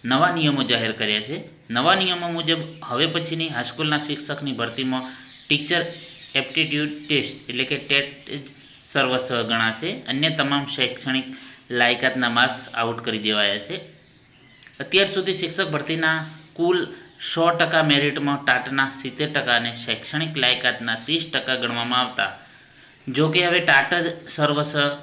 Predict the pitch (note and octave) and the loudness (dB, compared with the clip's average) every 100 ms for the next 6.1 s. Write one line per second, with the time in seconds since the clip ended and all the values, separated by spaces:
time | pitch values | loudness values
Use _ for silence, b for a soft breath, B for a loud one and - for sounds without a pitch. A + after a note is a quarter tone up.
0 | - C#3 C3+ C3 C3 C3 C3+ B2+ C3 D3 | -6 2 4 4 0 0 0 0 2 0
1 | D3 C3 C3 - C3 C3 C#3+ - A2+ A#2+ | 0 0 -2 0 0 0 -2 -6 -6 -2
2 | C3 C3+ A#2+ B B - A#2+ C3 C#3 C#3 | 0 0 -4 B B -4 0 2 2 -2
3 | - C3 B2+ B2 A#2+ B2 - C3 C3 A#2 | -6 -2 0 2 2 0 -2 -2 0 2
4 | A#2 B2 B2 B2 C3+ C#3 A#2 A#2 A#2 A2+ | 2 2 0 -6 -4 -2 -2 -2 -2 -6
5 | A2+ A2 A2 A#2+ F#3+ A3 C3+ A#2 G#2+ G2+ | -4 -2 -2 -2 -4 -4 -2 0 0 -2
6 | G2 | -8